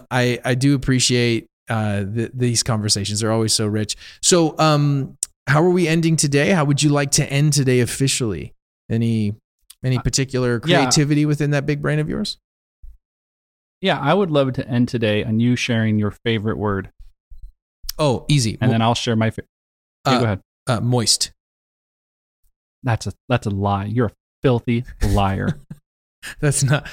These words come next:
Speaker 1: you're right. I just think it's, uh, ironic how many people hate that word. Uh,
Speaker 2: You want, I can think of a word grosser.
Speaker 1: No, d-,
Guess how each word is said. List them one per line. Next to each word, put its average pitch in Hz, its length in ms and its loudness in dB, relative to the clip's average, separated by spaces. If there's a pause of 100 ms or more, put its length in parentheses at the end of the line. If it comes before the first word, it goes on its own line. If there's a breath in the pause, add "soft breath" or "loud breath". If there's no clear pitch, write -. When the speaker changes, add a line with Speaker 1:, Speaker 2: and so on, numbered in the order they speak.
(200 loud breath)
Speaker 1:
you're 147 140 4
right. 117 260 0
I 131 100 0
just 143 220 0
think 156 180 0
it's, 123 160 0
uh, 117 200 -2
ironic 117 360 0
how 123 140 -2
many 120 200 -2
people 107 280 -6
hate 113 260 -4
that 92 180 -6
word. 95 380 -6 (460 soft breath)
Uh, 107 380 -2 (420)
Speaker 2:
You 127 100 2
want, 143 180 2
I 139 80 4
can 170 140 2
think 160 140 4
of 143 80 2
a - 20 4
word 131 200 2
grosser. 120 440 0 (200)
Speaker 1:
No, 139 200 0
d-, 120 140 -6